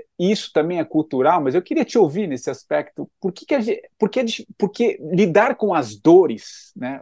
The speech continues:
Lidar <laughs> com esse, com essa obse-, com toda essa observação histórica que você acabou de dizer, inclusive da nossa própria formação, né? Da infância, depois a relação com a mãe, com o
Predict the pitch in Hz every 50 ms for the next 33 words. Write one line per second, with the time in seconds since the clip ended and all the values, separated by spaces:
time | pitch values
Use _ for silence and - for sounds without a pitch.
0 | - 131 127 127 151 151 120 110 160 151 156 180 196 - - - 208 170 151 -
1 | - - 156 - - - - - - - - - - - - 180 175 - - 175
2 | 147 - - - - 214 202 - - 262 285 220 - 262 214 - - 247 202 208
3 | 220 - - - 262 311 - - - 392 - 415 240 196 185 151 170 160 165 -
4 | - 170 180 180 185 254 320 330 254 247 277 285 262 - 269 254 349 392 440 440
5 | 453 453 453 453 - 453 453 453 466 453 - 453 466 453 415 - - - - 208
6 | 233 214 165 147 127 131 131 123 _ - 151 175 208 - - - - 131 120 120
7 | - - 151 160 156 135 - - - - - - - 139 139 160 165 151 - -
8 | 160 147 - 131 113 120 139 165 165 151 123 - - 131 117